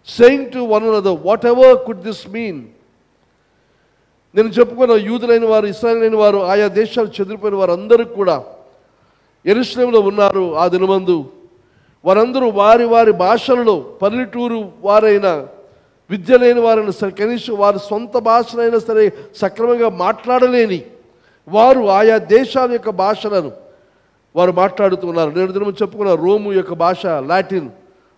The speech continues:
లాటిన్ భాష వారు మాట్లాడుతూ ఉన్నారు. ఇంకా గ్రీకు మాట్లాడుతున్నారు, క్రేతు మాట్లాడుతున్నారు. ఆయా భాషలన్నీ మాట్లాడుతూ ఉంటే వారికి అర్థమవుతూ ఉన్నవి. అవి వారి యొక్క మాతృభాషలు.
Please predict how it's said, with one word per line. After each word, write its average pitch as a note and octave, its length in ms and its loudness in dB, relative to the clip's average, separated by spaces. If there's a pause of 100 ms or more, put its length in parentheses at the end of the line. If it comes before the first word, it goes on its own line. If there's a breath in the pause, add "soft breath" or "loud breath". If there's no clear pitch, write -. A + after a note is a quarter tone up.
లాటిన్ G#3 360 -2
భాష A3+ 280 0
వారు G#3 160 -4
మాట్లాడుతూ G3 520 -8
ఉన్నారు. F#3 340 -2 (360 loud breath)
ఇంకా F3+ 160 -6
గ్రీకు G3 420 -8
మాట్లాడుతున్నారు, G#3 960 -2
క్రేతు G#3 380 0
మాట్లాడుతున్నారు. G#3 760 -4 (320 loud breath)
ఆయా G3 200 4
భాషలన్నీ A3+ 560 0
మాట్లాడుతూ A3+ 520 -4
ఉంటే G3 180 -8
వారికి F3+ 240 -2
అర్థమవుతూ A#3 480 -2
ఉన్నవి. F3+ 380 -4 (600 soft breath)
అవి A3+ 160 0
వారి A3 260 2
యొక్క A#3+ 200 -2
మాతృభాషలు. A3+ 840 -2